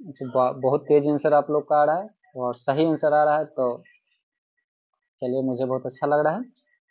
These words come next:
पानी जो है, जब भी हम लोग कपड़ा धोते हैं, तो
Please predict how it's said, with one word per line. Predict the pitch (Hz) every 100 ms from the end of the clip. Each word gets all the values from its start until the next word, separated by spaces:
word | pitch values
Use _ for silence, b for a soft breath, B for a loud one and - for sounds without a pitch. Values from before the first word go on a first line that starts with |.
| _ _ 151
पानी | 147 _ - 175 185 196
जो | 175 151
है, | 156 143
जब | 147
भी | 160 170
हम | 160
लोग | 160
कपड़ा | 147 135 156
धोते | 147 147 151
हैं, | 143 143
तो | 139 131 131 127